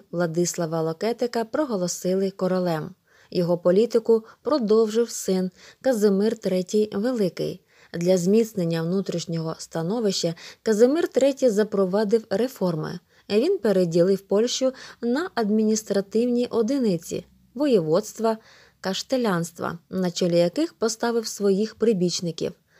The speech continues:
Далі король створив загальнопольські органи, королівську канцелярію, центральну скарбницю, суд, військо. Було проведено грошову реформу,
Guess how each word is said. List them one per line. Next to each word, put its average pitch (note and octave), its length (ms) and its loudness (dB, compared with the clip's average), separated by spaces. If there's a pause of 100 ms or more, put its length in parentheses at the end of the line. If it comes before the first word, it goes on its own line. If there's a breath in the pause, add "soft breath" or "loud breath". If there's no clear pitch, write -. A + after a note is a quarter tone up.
(160 soft breath)
Далі B3 420 2
король G#3+ 300 2
створив F#3+ 480 0 (340 loud breath)
загальнопольські A3 1200 0
органи, E3 580 0 (300 loud breath)
королівську A#3 580 2
канцелярію, E3 800 0 (240 soft breath)
центральну E3+ 640 -2
скарбницю, E3 840 -4
суд, - 460 -6 (100)
військо. E3+ 560 -2 (480 soft breath)
Було F3+ 280 4
проведено G#3+ 640 2
грошову A3+ 560 -2
реформу, E3+ 600 -2